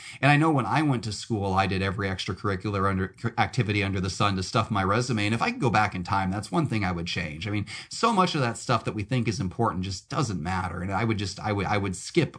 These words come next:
I think, the majority of that, except for the stuff I actually enjoyed. And I'm gonna try to really do that with my kids. It's like, "Are you doing this because you wanna do it,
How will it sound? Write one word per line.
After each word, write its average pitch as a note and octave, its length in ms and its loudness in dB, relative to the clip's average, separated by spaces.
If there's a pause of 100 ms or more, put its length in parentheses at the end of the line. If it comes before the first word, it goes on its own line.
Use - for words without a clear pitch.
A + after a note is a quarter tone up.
I F#2 120 -4
think, F#2+ 240 -2
the - 60 -4
majority A#2 520 4
of G2 80 0
that, F#2+ 320 2 (240)
except B2+ 320 0
for A#2 60 -4
the A2 80 -2
stuff G2 280 -2
I F#2+ 100 2
actually F#2+ 440 0
enjoyed. F2+ 480 0
And F#2 100 0
I'm C#3 140 6
gonna F#3 160 4
try C3 220 2
to A2 80 0
really G#2 240 0
do A2 160 2
that G2 180 0
with F#2+ 100 -6
my F#2 160 -2
kids. F2+ 300 -6
It's F2 80 -6
like, F#2 140 -6
"Are G#2+ 80 2
you A#2+ 100 6
doing E3+ 280 8
this D3+ 140 2
because A#2 300 0
you A2 80 0
wanna C#3+ 300 2
do C#3 180 4
it, C3+ 180 2